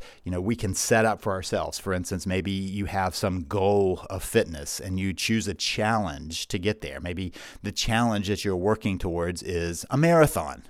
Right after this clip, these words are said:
right? And so you're building towards that. That's a challenge you're taking on. It's a little different than when life sends us a challenge. Something happens in a relationship, or something happens in your health, or something happens in your work life, or, or somewhere else in life. Some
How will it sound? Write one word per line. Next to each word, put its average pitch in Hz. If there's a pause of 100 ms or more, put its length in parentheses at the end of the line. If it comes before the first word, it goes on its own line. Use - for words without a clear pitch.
right? 107
And 107
so -
you're 107
building 131
towards 123
that. 76
That's 110
a 120
challenge 139
you're 110
taking 98
on. 90 (1080)
It's -
a 143
little 175
different 120
than 107
when 104
life 107
sends 104
us 92
a 90
challenge. 80 (340)
Something 104
happens 98
in 101
a 98
relationship, 92
or 80 (280)
something 98
happens 92
in 92
your 87
health, 95
or 82
something 95
happens 95
in 92
your 90
work 95
life, 87
or, 90
or 104
somewhere 123
else 101
in 90
life. 98
Some 95